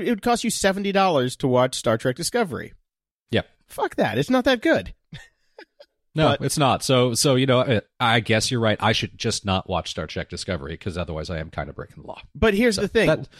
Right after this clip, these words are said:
Speaker 1: Here's the, here's the, you know what most of my torrenting is? It's when the, I pay for this Comcast T V on demand service, and
Speaker 2: Mm-hmm.
Speaker 1: with the, the software D V R,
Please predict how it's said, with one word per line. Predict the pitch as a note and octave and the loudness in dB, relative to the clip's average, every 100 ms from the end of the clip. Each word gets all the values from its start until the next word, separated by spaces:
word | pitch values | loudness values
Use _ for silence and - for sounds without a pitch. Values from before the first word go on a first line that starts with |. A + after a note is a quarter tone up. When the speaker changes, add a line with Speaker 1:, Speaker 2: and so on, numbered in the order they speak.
| - - A#2 - - | -20 -18 -16 -12 -2
Speaker 1:
Here's | A3+ G#3+ | 0 0
the, | G#3+ - | -2 0
here's | G3+ F3 | 0 2
the, | G#3 G#3 | 2 0
you | G3 | 0
know | A3 B3+ | 2 4
what | G#3+ | 2
most | E3 F3+ A3+ - | 2 4 4 0
of | E3+ | -4
my | D3 D#3 F3 G#3 A#3 B3 - | -2 0 2 2 -2 -6 -8
torrenting | - G3 A3 G#3+ A#3 A#3 | -2 0 0 -2 -2 -2
is? | B3+ C#4 - _ _ _ _ _ - | -4 -4 -10 _ _ _ _ _ 0
It's | F#3 - D#3+ | 0 -2 -4
when | F3 F#3+ F#3+ | 0 0 -2
the, | E3 D#3 - F3+ | -4 -2 -2 0
I | A#3 | 0
pay | A3 A#3+ | 2 2
for | A#3+ G3+ | 2 0
this | F3+ | 0
Comcast | - F3+ F3+ F3+ D3+ - | -2 -2 0 0 0 -2
T | F#3 F3+ | -2 0
V | F3 | 2
on | E3 D3 | 2 0
demand | B2+ B2 D3 | 0 0 0
service, | - F3+ F#3+ A#3 - _ _ _ _ _ - | 0 0 0 -2 -4 _ _ _ _ _ 0
and | D#3+ D3+ | 0 2
Speaker 2:
Mm-hmm. | D3 | 2
Speaker 1:
with | G3 - | 0 0
the, | C#3+ D#3 C#3+ C#3+ C3+ A#2+ | 0 2 2 -2 -6 -4
the | |
software | B2+ - E3 - F3 D#3 | -2 0 0 0 0 0
D | D3+ E3 | 0 -2
V | D3 | 0
R, | C3 C3+ F3+ G#3+ | 2 4 2 -2